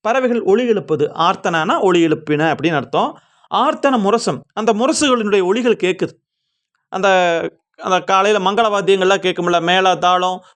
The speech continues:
முரசு, இதெல்லாம் கேட்கும் இல்லையா? அந்த முரசினுடைய ஒலி கேக்குது. பொங்கியது எங்கும் சுதந்திரநாதம். எல்லா பக்கமும்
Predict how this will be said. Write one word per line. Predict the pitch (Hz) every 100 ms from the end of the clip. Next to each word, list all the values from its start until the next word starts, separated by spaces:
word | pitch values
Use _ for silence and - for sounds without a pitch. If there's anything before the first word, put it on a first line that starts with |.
| -
முரசு, | 180 190 - 175 180 -
இதெல்லாம் | 185 208 180
கேட்கும் | 196 190
இல்லையா? | 180 220 220 - -
அந்த | 180 185
முரசினுடைய | 170 220 254 247 208
ஒலி | 185 196 240
கேக்குது. | 180 170 156 151 220 214 - _ _ -
பொங்கியது | 233 262 240 277 262 254
எங்கும் | 277 285 359 320
சுதந்திரநாதம். | 269 254 226 190 165 135 - _ _ _
எல்லா | 165 214 285 294
பக்கமும் | 269 262 285 202 -